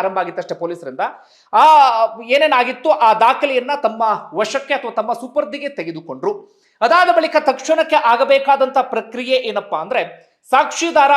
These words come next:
ಅಥವಾ ದೂರುದಾರ ಯಾರಿದ್ದಾನೆ ಆತನ ವಿಚಾರಣೆ ನಡೆಸುವಂತ ಪ್ರಕ್ರಿಯೆ. ಒಂದಷ್ಟು ಜನ ಅಭಿಪ್ರಾಯವನ್ನ ವ್ಯಕ್ತಪಡಿಸ್ತಾ ಇದ್ರು, ಕೋರ್ಟ್ ಪರ್ಮಿಷನ್ ಅನ್ನ ತೆಗೆದುಕೊಂಡು ಆತನ ಕಸ್ಟಡಿಗೆ ತೆಗೆದುಕೊಳ್ಳುವಂತ ಸಾಧ್ಯತೆ ಇದೆ ಅಂತ ಹೇಳಿ. ಆದ್ರೆ ಆತ ಇಲ್ಲಿ ಆರೋಪಿ ಅಲ್ಲ, ಆತ ಇಲ್ಲಿ ಸಾಕ್ಷಿದಾರ ಅಥವಾ ದೂರುದಾರ.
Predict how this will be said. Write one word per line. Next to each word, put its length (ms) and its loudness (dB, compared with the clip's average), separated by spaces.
ಅಥವಾ 240 -4
ದೂರುದಾರ 460 0
ಯಾರಿದ್ದಾನೆ 480 -2
ಆತನ 280 0
ವಿಚಾರಣೆ 380 0
ನಡೆಸುವಂತ 380 -12
ಪ್ರಕ್ರಿಯೆ. 340 -8
ಒಂದಷ್ಟು 380 -2
ಜನ 100 2
ಅಭಿಪ್ರಾಯವನ್ನ 560 -2
ವ್ಯಕ್ತಪಡಿಸ್ತಾ 520 -8
ಇದ್ರು, 140 -8
ಕೋರ್ಟ್ 280 2
ಪರ್ಮಿಷನ್ 400 -8
ಅನ್ನ 180 -6
ತೆಗೆದುಕೊಂಡು 420 -10
ಆತನ 340 -4
ಕಸ್ಟಡಿಗೆ 520 -4
ತೆಗೆದುಕೊಳ್ಳುವಂತ 600 -6
ಸಾಧ್ಯತೆ 420 -4
ಇದೆ 160 -6
ಅಂತ 180 -18
ಹೇಳಿ. 120 -4
ಆದ್ರೆ 180 0
ಆತ 160 -2
ಇಲ್ಲಿ 160 -6
ಆರೋಪಿ 360 0
ಅಲ್ಲ, 140 -6
ಆತ 220 2
ಇಲ್ಲಿ 140 -2
ಸಾಕ್ಷಿದಾರ 680 0
ಅಥವಾ 260 -8
ದೂರುದಾರ. 340 -2